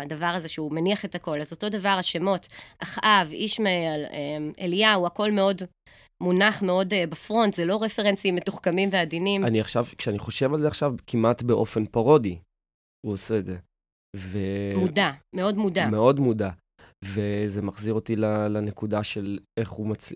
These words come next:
Speaker 2: איך הוא הצליח לקחת דבר, אה, כאילו, ל-, ליצור יצירה מאוד, מאוד, מאוד מורכבת, בניגוד ל-,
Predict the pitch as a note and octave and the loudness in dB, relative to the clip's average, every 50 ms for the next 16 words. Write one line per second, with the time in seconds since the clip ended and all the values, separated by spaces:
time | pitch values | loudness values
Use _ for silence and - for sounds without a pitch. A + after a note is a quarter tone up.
0 | - - A#2+ - - A#2 A2 - - A2 A2 G#2 - - G#2 G2+ - G#2+ G2 A2 | -6 -6 -6 -4 -4 -4 -4 -2 0 0 0 0 -2 -6 -8 -6 -6 -6 -4 -4
1 | A2 - - - - _ _ _ _ _ _ _ _ - - G2 G2+ F2 G2+ G2 | -6 -6 -8 -20 -20 _ _ _ _ _ _ _ _ -16 -14 -12 -8 -6 -6 -6
2 | - - G#2+ - - _ _ _ _ - - - - - - - B2 A#2+ A2 - | -6 -6 -10 -10 -10 _ _ _ _ -20 -20 -16 -16 -16 -16 -16 -16 -14 -14 -14
3 | - - - - A2 A2 G2 G2 - - - G#2+ - - - B2+ B2 A#2+ A#2 - | -14 -16 -16 -16 -12 -12 -12 -12 -12 -12 -12 -12 -6 0 2 4 4 4 2 0
4 | - A2 - A2+ A#2 - - _ _ - C#3 C#3+ D3+ D3 C#3+ B2+ A#2+ A#2+ B2 A#2+ | -4 -4 -2 0 0 0 -2 _ _ 2 6 6 8 8 8 8 6 6 6 6
5 | A#2 A2 A2 A2+ G#2 F#2+ G2+ - - B2 B2 B2 C#3+ D#3 - - - _ _ _ | 4 4 2 0 -2 -4 -6 -2 0 2 2 2 0 -2 -4 -6 -18 _ _ _
6 | - A#2 A2+ G2 G#2 A2 G2+ A2+ B2+ A#2+ A2 G#2+ G#2 G2+ | -6 -4 -2 -2 -2 -2 0 0 0 2 2 0 -2 -4